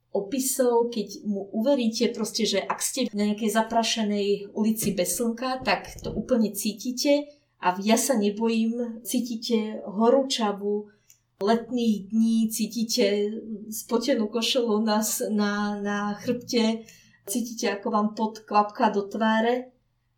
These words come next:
A je to príbeh, ktorý sa odohráva na takom mieste. To ani nie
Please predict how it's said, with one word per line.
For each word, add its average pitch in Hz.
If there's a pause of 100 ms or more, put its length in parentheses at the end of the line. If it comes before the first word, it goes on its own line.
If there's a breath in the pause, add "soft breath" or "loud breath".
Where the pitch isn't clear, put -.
(140)
A 190 (480)
je 208 (160)
to 196 (320)
príbeh, 233
ktorý 202
sa -
odohráva 214
na 202
takom 214
mieste. 220 (160 loud breath)
To 214
ani 233
nie 262